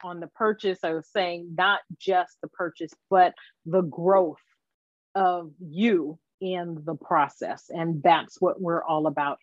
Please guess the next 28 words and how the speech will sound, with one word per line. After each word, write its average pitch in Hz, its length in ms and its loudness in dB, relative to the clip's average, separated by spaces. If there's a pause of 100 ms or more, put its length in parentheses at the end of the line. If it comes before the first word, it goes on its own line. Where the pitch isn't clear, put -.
here. 147 300 -4 (460)
So 165 260 6
we 175 220 2
wanna 247 360 2
thank 214 320 -4
you 214 260 -4
for 175 220 -2
joining 226 720 -2
us, 185 340 -4 (720)
um, 175 380 -2 (400)
for 190 240 6
this 175 260 0
episode. 190 720 2 (100)
It's, 202 260 -2
send 349 300 2
Greer 277 460 4
a - 140 -6
congratulations. 214 1500 -4
You 214 140 2
can 196 340 0 (400)
do 220 200 6
that 196 340 6 (100)
on 185 320 0
our 165 420 -6 (160)
Facebook 202 540 0 (340)
page, 196 600 0 (100)
uh, 170 180 0
Life 175 300 2